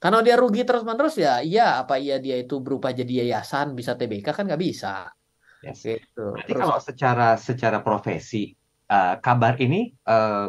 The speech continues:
Speaker 2: bagaimana harus dilihat secara profesionalismenya? Apakah dari profesi seorang, eh, investor itu bagus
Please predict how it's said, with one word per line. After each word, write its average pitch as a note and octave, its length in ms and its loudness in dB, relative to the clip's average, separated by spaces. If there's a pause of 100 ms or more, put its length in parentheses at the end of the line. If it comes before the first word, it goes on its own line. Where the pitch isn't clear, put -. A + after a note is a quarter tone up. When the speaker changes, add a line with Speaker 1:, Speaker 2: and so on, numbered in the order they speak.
Speaker 2:
bagaimana B2 640 0
harus G#2 320 -4
dilihat F#2+ 240 -4
secara F2 320 -4
profesionalismenya? D#2+ 880 -6 (320)
Apakah C#3 400 0
dari G2+ 240 -4
profesi G2+ 400 -6
seorang, F2+ 440 -2
eh, D#2+ 560 0 (200)
investor G2 480 -4
itu E2 480 -4 (160)
bagus F2+ 640 -6